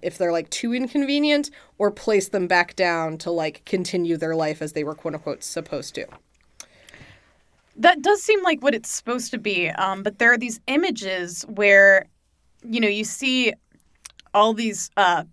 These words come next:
Speaker 2: people in, in tubes
Speaker 1: Yeah,
Speaker 2: back
Speaker 1: like a
Speaker 2: in his
Speaker 1: warehouse of
Speaker 2: lair.
Speaker 1: people.
Speaker 2: And, like, I understand that those people might be for processing and they might get returned, but, like,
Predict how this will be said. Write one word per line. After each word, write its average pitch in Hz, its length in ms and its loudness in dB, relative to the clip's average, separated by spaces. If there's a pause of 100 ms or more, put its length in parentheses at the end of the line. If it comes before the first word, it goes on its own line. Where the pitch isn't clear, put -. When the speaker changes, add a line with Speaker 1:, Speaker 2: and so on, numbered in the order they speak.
(220)
Speaker 2:
people 247 420 -4
in, 170 240 -6 (160)
in 190 320 -12
tubes 269 720 -6
Speaker 1:
Yeah, 208 140 6
Speaker 2:
back 202 40 10
Speaker 1:
like 196 140 2
a - 20 4
Speaker 2:
in 196 60 6
his 190 100 2
Speaker 1:
warehouse 190 480 4
of 214 60 0
Speaker 2:
lair. 214 280 6
Speaker 1:
people. 165 360 2 (600)
Speaker 2:
And, 240 320 6
like, 247 300 4
I 269 120 6
understand 294 360 2
that 226 220 -6
those 220 200 2
people 226 220 -6
might 208 240 0
be 214 100 -8
for 196 140 -8
processing 233 640 2
and 220 100 -2
they 214 60 0
might 202 160 2
get 202 140 -2
returned, 202 420 0
but, 190 140 2
like, 185 340 2